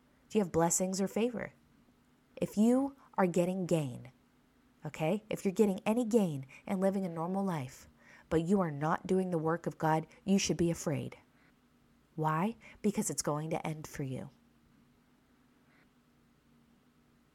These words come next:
So are we called to persecution?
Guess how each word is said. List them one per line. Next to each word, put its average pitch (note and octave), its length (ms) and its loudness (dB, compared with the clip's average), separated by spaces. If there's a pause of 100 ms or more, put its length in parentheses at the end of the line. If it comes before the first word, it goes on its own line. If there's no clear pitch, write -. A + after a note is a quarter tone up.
(680)
So - 180 4
are G3 80 10
we C4 140 4
called G#3 320 2
to A3+ 60 2
persecution? G#3 760 -4